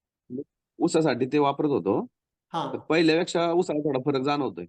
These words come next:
Speaker 1: म्हणजे कांडीला काळोखी, पानाची रुंदी, त्याच्यात फरक झालाय.
Speaker 2: हिरवेगार.
Speaker 1: पण आम्हाला, हा, हिरवीगार पानं आणि पानाची रुंदी पण वाढली.
Speaker 2: बरोबर, हा.
Speaker 1: आणि कांडीला कलर पण आलाय ऊसाच्या.
Speaker 2: हा.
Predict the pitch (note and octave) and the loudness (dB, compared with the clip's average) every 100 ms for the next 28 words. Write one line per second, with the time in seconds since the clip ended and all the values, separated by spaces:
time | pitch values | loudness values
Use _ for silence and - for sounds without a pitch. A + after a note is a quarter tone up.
0 | _ G#2 A2 A#2 C3 C#3+ C#3+ C#3 C#3+ B2 | _ -10 -8 -6 -4 -2 -2 -2 -2 -2
1 | G2 A#2 B2 A#2+ A#2+ B2 B2 A#2+ A#2+ B2 | -4 -8 -4 -4 -2 -2 -2 0 -2 -4
2 | _ _ _ _ _ _ _ _ _ _ | _ _ _ _ _ _ _ _ _ _
3 | - A2+ B2 C3 A2 A#2+ G#2 D#2+ - _ | -10 -6 -4 0 0 0 -2 -4 -10 _
4 | _ _ _ _ F3 F3+ G3+ G3 F#3+ F#3+ | _ _ _ _ -4 -2 0 0 -2 -4
5 | G3 C3 C#3 C#3+ D3 D3+ D#3+ - _ _ | -4 -2 0 2 0 -2 -4 -10 _ _
6 | _ _ - G#2+ G2+ B2+ C#3 C#3 C#3+ C#3 | _ _ -14 -12 -6 -2 0 0 -2 -2
7 | C#3 C#3+ D3+ D#3 D3 D3+ D#3 D#3+ E3 D#3 | 0 0 -2 -2 -2 -2 -4 -2 0 0
8 | D3+ C3+ C3 E2+ D2+ _ _ _ - F3+ | -2 -4 -4 -8 -10 _ _ _ -10 -4
9 | E3+ E3 E3+ - C#3+ - - _ _ _ | -4 -4 -6 -8 -8 -10 -18 _ _ _
10 | _ _ _ _ _ G2+ G#2+ - C3 C#3+ | _ _ _ _ _ -12 -10 -4 -2 2
11 | D#3 D#3 D#3+ C#3+ A#2+ B2 A#2 G#2 G#2 F#2 | 0 2 2 2 0 -2 0 -2 -2 -6
12 | A2 F3 _ _ _ - C#3+ B2 - | -6 -10 _ _ _ -10 -10 -10 -18